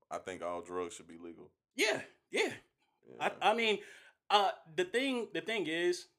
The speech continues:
Speaker 2: I understand that there are drugs that kill people, but it's just that I feel it's like, I can't tell you,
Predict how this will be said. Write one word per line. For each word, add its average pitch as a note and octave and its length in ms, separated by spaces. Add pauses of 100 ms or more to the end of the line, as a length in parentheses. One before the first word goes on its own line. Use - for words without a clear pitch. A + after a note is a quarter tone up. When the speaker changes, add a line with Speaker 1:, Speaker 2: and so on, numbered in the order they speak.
(220)
Speaker 2:
I C3+ 140
understand C#3+ 460
that G#2+ 140
there A#2+ 200
are A#2 160
drugs A#2 460
that A2 120
kill C3 240
people, B2+ 400 (800)
but A#2 340 (200)
it's C#3 180
just D#3 200
that A#2+ 360 (100)
I D3 160 (120)
feel A#2+ 500 (800)
it's B2+ 180
like, A2 340 (680)
I F3+ 120
can't F3 280
tell D#3 220
you, C3 480